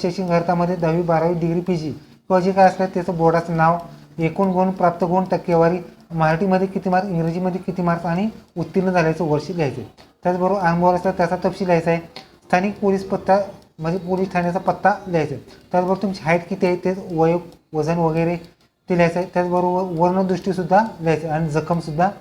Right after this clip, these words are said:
लिहायचं आहे. त्याचबरोबर एक्सपिरियन्समध्ये या ठिकाणी महिला, यामध्ये मित्रांनो तुम्हाला एम-, एमएसआयटी वगैरे काय असल्यास येस किंवा नो करा, टायपिंग असल्यास येस किंवा नो करायचं आहे. त्याचबरोबर उमेदवार सद्यस्थितीत कार्यरत असल्यास येस किंवा नो किंवा असल्यास त्याचं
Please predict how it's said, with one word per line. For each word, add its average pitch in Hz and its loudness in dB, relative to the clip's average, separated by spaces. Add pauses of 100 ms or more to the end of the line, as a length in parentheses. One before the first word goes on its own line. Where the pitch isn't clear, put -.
(300)
लिहायचं 151 -2
आहे. 110 -12 (260)
त्याचबरोबर 180 0
एक्सपिरियन्समध्ये 185 -2
या 180 2
ठिकाणी 185 -2
महिला, 175 2 (560)
यामध्ये 190 2
मित्रांनो 196 0
तुम्हाला 196 0
एम-, 180 0
एमएसआयटी 185 0
वगैरे 185 2
काय 185 2
असल्यास 180 -2
येस 175 -2
किंवा 180 0
नो 175 2
करा, 165 0 (360)
टायपिंग 185 2
असल्यास 190 2
येस 180 -2
किंवा 185 0
नो 180 2
करायचं 165 0
आहे. 165 0 (340)
त्याचबरोबर 190 2 (440)
उमेदवार 180 2
सद्यस्थितीत 196 0 (100)
कार्यरत 185 4
असल्यास 180 2
येस 175 -4
किंवा 180 0
नो 185 2
किंवा 185 0 (160)
असल्यास 190 0
त्याचं 190 0